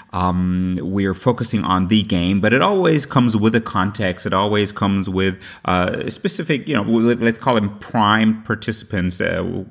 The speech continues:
they're ready to make this experiment and, um,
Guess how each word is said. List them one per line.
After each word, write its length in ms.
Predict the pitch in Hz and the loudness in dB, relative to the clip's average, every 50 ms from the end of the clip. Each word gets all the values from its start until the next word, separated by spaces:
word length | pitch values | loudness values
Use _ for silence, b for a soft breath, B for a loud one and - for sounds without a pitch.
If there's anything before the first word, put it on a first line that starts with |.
| - - | -12 -8
they're 140 | - - 98 | -6 -4 -2
ready 360 | 98 107 107 107 104 101 104 | 0 2 2 2 2 0 -4
to 140 | - - 104 | -6 -6 -2
make 280 | 92 95 101 110 107 | 0 2 2 0 0
this 200 | - 104 101 - B B B B B | -2 -2 -2 -4 B B B B B
experiment 1400 | - - - - - - - _ _ _ _ _ _ _ - 90 90 98 110 113 113 113 113 113 120 117 113 113 - - | -10 -10 -8 -10 -18 -20 -20 _ _ _ _ _ _ _ 0 0 2 2 2 4 4 2 2 2 2 2 0 -2 -2 -4
and, 460 | - 85 87 90 90 92 87 87 80 | -4 -2 -2 -2 -4 -4 -6 -8 -8
um, 400 | 87 85 85 85 85 85 87 90 | -6 -6 -4 -4 -4 -6 -8 -8